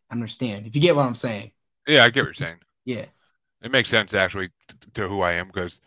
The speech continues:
Speaker 2: I am type person that'll go to someone, they'll, they'll know my life story within, like, five minutes. <laughs> But
Speaker 1: <laughs>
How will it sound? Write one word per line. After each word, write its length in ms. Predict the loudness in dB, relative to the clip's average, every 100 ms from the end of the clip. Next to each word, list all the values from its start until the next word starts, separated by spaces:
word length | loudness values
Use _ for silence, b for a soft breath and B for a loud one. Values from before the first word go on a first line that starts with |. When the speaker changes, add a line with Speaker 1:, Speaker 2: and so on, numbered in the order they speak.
| _ _ -2
Speaker 2:
I 120 | 2
am 100 | 2
type 240 | 0 -4 -2
person 220 | -6 -2
that'll 160 | -4
go 140 | 0 -2
to 60 |
someone, 440 | -2 -4 -6 -10 -8
they'll, 160 | -8
they'll 160 | -4 -2
know 80 | 2
my 100 | 2
life 220 | 2 0
story 260 | -4 -4 -4
within, 220 | -6 -8
like, 140 | -10 -4
five 200 | -6 -6
minutes. 240 | -16 -4
<laughs> 40 | 8
But 520 | 8 8 4 4 0
Speaker 1:
<laughs> 1300 | -6 -2 -2 -2 -4 0 0 2 -2 0 -2 -2